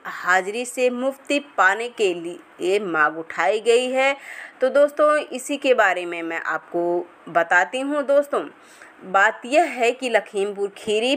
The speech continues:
पंचायत राज विभाग में कार्यरत सफाई कर्मचारियों को ऑनलाइन हाजिरी से मुफ्त रखने, रखे जाने की मांग को लेकर डीएम को ज्ञापन सौंपा गया है। ज्ञापन में कहा गया है कि सफाई कर्मी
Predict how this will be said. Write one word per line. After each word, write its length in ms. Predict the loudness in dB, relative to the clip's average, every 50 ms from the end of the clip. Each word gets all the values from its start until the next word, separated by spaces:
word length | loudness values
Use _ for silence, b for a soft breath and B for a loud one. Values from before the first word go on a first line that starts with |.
| -2 0
पंचायत 640 | 0 0 0 0 -2 2 2 4 4 4 2 0 -2 -2
राज 300 | 0 2 2 2 0 -2
विभाग 520 | -6 -12 -12 -8 -2 2 2 2 2 0
में 180 | -2 -2 -2 -4 -4
कार्यरत 600 | 0 2 2 4 4 2 0 2 0 0 0 0
सफाई 500 | -8 -6 -6 -4 -4 0 0 2 2 2 0
कर्मचारियों 880 | -2 -2 -2 -2 -2 -4 -8 -4 0 2 4 4 2 0 -2 -6 -6
को 200 | 0 2 4 4 4 2 B B B B B B B 0
ऑनलाइन 500 | 2 2 4 4 4 4 2 2 -2 -6
हाजिरी 540 | -4 0 2 2 2 2 -2 -4 -6 -6 -6
से 260 | -4 0 0 0 0
मुफ्त 540 | 0 -4 -8 -6 -6 -8 -8 -8 -4 -2 -2
रखने, 500 | -2 -2 -4 -4 -6 -2 -2 -2 -2 -2 B B B B B B B 0
रखे 300 | 0 0 0 -2 -2 -2
जाने 340 | 2 2 2 2 2 -2 -4
की 160 | -4 -4 -4
मांग 360 | -2 2 4 4 4 4 2 -2
को 100 | -2 -2
लेकर 400 | 2 2 2 2 4 4 2 2 2 -2
डीएम 400 | -6 -8 -6 -2 -2 -2 -4 -4
को 180 | -2 0 0 0
ज्ञापन 540 | 0 -4 -6 -6 -6 -4 -2 -2 -2 -2 -2
सौंपा 460 | -4 0 0 0 0 2 2 2 2 2 0 -6 -18 -16 -14
गया 340 | -10 -6 -6 -4 -4 -6 -6
है। 220 | -8 -10 -14 -14 -16 -18 B B B B B B B B B B -8 0
ज्ञापन 380 | 2 4 4 4 4 2 2
में 160 | 2 2 -2 -2
कहा 340 | 0 -2 -2 0 2 0 2
गया 180 | 2 2 0
है 160 | 0 -2 -4 -6
कि 180 | -6 -6 -6
सफाई 440 | -2 -2 -2 -2 0 0 0 0 0
कर्मी 540 | 0 0 0 0 0 -2 -6 -6 -6 -6 -8